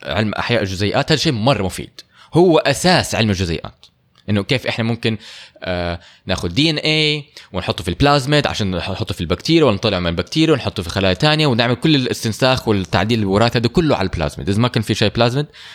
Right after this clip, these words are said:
ما كان في بلازميد، ما كان في ش-، علم، آه، جزيئات. فهذا شيء مرة ضروري بالنسبة لنا. وكون إنه البكتيريا مبني فيها هذا النظام البلازميد، معناته إن هي، هي تاخده وتعطيه بكل سهولة،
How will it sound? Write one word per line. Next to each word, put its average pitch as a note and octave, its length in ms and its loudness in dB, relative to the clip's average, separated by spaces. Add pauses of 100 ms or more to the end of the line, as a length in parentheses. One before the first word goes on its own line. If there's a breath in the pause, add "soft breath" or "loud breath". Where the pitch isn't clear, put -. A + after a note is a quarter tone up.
(180 loud breath)
ما A#2 120 2
كان B2 160 0
في A#2 140 -2
بلازميد، C3+ 400 2
ما A#2+ 100 2
كان A#2+ 160 0
في G2 220 -2
ش-، - 140 -10
علم، E2+ 420 -2
آه، D2+ 480 -4
جزيئات. E2+ 500 -6 (200)
فهذا C3+ 200 0
شيء C3+ 140 0
مرة B2 140 4
ضروري F#2+ 300 2
بالنسبة D#2 360 -4
لنا. F#2+ 160 -16 (480 loud breath)
وكون C#3+ 720 4
إنه C#3+ 200 0
البكتيريا C3+ 640 2
مبني A#2+ 580 0
فيها A#2+ 280 2
هذا G#2+ 220 0
النظام F#2+ 340 2
البلازميد، G#2+ 500 -2 (520)
معناته G#2+ 300 0
إن G2+ 60 0
هي، G2+ 240 2
هي G#2+ 160 4
تاخده G#2+ 520 0
وتعطيه F#2 640 -2 (180)
بكل G2 260 -2
سهولة، A2 380 -2